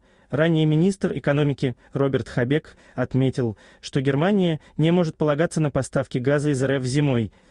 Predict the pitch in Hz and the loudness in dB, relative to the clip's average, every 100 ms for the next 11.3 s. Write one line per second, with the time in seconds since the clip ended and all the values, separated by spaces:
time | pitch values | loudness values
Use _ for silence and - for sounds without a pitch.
0 | _ _ - 175 180 147 - 156 139 123 | _ _ 0 2 2 -2 -2 -2 0 -2
1 | 123 131 127 131 120 139 120 113 120 - | 0 0 0 -2 -2 -2 0 0 -2 -2
2 | 127 143 - _ _ _ _ 127 120 117 | -2 -2 -4 _ _ _ _ -4 -2 0
3 | 156 139 127 120 120 123 123 185 160 - | 0 2 0 0 0 0 2 2 2 -4
4 | - _ 139 139 147 147 143 - 151 143 | -20 _ 0 0 0 0 -2 0 0 -2
5 | - - 123 131 135 156 - 131 - - | -6 -6 -4 -4 -4 -4 -2 -2 -2 -4
6 | 127 110 107 101 98 95 _ _ _ _ | -2 0 -2 -2 -4 -8 _ _ _ _
7 | _ _ _ _ 139 135 127 131 180 233 | _ _ _ _ 0 0 2 2 2 0
8 | - _ 139 135 139 151 160 190 156 139 | -4 _ -2 -2 -2 -2 0 0 0 -2
9 | 156 180 - 139 135 151 147 131 117 135 | 0 -2 -2 -2 -2 0 0 -2 -2 -2
10 | 143 135 139 151 147 135 139 135 113 107 | -2 0 0 0 -4 -2 -2 0 0 -2
11 | 101 - 110 | -4 -8 -8